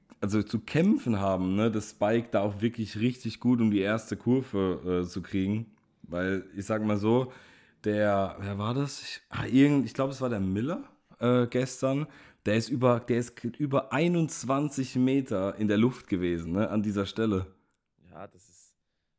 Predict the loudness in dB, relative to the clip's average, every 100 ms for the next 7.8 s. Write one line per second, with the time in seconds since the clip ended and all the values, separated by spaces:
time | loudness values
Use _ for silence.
0 | _ _ _ -20 -20 -20 -16 -20 -20 -20
1 | -20 -20 -20 -20 -20 _ -20 -20 _ _
2 | _ _ -6 -4 -2 -2 0 0 2 2
3 | 0 0 2 0 0 -2 0 0 2 2
4 | 0 -6 _ _ -4 0 2 0 0 2
5 | 2 0 -6 -2 0 0 -2 -6 -8 -4
6 | -2 -2 0 2 2 2 0 2 2 2
7 | 0 0 0 4 4 4 0